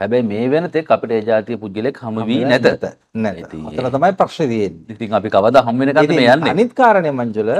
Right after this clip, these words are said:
Speaker 2: අපි හැම වෙලේම ප්‍රශ්න වලට උත්තර හොයන්නේ ඒ ප්‍රශ්නේ න-, පැන නැගෙන අවස්ථාවේ නෙවෙයි, වෙනත් විදිය. දැන් මේ වේ-, මේ අවස්ථාවේ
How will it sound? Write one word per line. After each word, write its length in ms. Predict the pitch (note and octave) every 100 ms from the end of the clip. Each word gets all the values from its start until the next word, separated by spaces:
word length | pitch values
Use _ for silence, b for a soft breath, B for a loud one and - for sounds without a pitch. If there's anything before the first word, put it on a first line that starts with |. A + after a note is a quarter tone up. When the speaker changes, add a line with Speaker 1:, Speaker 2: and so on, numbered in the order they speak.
| A3+
Speaker 2:
අපි 200 | A#2 F3+
හැම 240 | C#3 B2 C#3+ F#3
වෙලේම 440 | G#3+ G3+ F#3 D3 A#2 A#2+ A#3 G#3+
ප්‍රශ්න 360 | - A#2 - F#3
වලට 280 | F3+ F#3+ F#3+
උත්තර 440 | C3 B2 - G3
හොයන්නේ 840 | F3+ F3+ E3+ D#3+ D#3 C3+ C3 G3 -
ඒ 120 | C#3+
ප්‍රශ්නේ 680 | F#3 C3 A#2 - - F#3+ G3+ G3 F#3+ _ _ C3+
න-, 200 | B2+ A#2+
පැන 260 | C#3 E3
නැගෙන 240 | F#3+ F#3+ F#3+
අවස්ථාවේ 600 | F#3 F3 - F#3 F3 C#3+
නෙවෙයි, 340 | C#3 D#3+ A3
වෙනත් 320 | D3+ E3 F3+ D3+
විදිය. 280 | A#2 G#2+ G#2
දැන් 140 | B2+
මේ 300 | B2+ B2+ C#3+
වේ-, 160 | F3 D3+
මේ 240 | C3 C3+
අවස්ථාවේ 720 | D3+ E3+ - - E3+ F3 G3